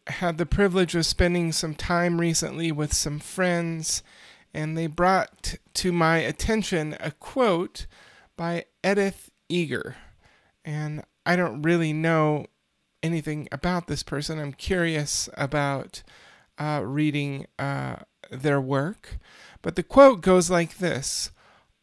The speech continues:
"All therapy is grief work." It goes on to say,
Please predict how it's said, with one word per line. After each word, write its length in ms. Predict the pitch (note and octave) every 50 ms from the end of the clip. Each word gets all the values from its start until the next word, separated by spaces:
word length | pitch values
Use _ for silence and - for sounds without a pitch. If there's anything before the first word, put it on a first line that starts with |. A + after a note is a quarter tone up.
| _ -
"All 680 | F3+ G3 G#3 G#3+ G#3 G#3 G#3 G#3 G#3+ G#3 G3+ G3+ G3+ G3 - - _ - -
therapy 840 | - - - F#3+ F3+ F3 E3 D3+ C#3+ C#3+ - D#3 C#3 C3 B2+ C3+ C#3+ - - - - - - - - _ _ _ _ _ _ _ _ _ _ -
is 260 | C#3+ D3+ D3 D3+ E3+
grief 640 | D3+ C3+ - D#3 E3+ F3 E3+ D#3+ - - - - -
work." 520 | - A2 G2 - - _ _ _ - - - - - _ _ _ _ _ _ _ _ _ _ - _ _ _
It 100 | - C3+
goes 200 | C#3+ E3 D#3 D#3+
on 180 | F3+ E3 D#3+
to 80 | D#3+ D#3
say, 360 | - - F3+ E3 D#3+ D3+ -